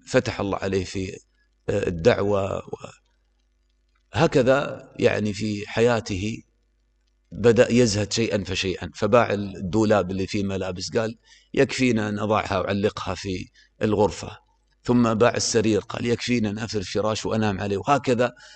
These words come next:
بدأ كل يوم يبيع شيئا ويتصدق به، يتصدق به، حتى ما ترك شيئا إلا الشيء الضروري له في حياته. وكان هكذا ذكر في ترجمة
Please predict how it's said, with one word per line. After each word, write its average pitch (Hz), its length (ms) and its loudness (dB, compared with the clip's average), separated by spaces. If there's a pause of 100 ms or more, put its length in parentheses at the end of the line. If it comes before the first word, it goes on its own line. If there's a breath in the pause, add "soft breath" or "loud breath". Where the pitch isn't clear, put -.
(140 loud breath)
بدأ 127 360 4
كل 123 200 0
يوم 123 200 4
يبيع 113 300 2
شيئا 120 400 0
ويتصدق 107 540 0
به، 104 60 -2
يتصدق 117 520 0
به، 117 100 0
حتى 120 340 0
ما 127 140 2
ترك 120 280 0
شيئا 104 380 -2 (500 loud breath)
إلا 139 200 4
الشيء 131 460 2
الضروري 107 540 2
له 95 200 0
في 101 260 -2 (420 soft breath)
حياته. 117 420 2
وكان 117 280 4
هكذا 120 420 2
ذكر 107 280 0
في 101 140 -4
ترجمة 92 460 -4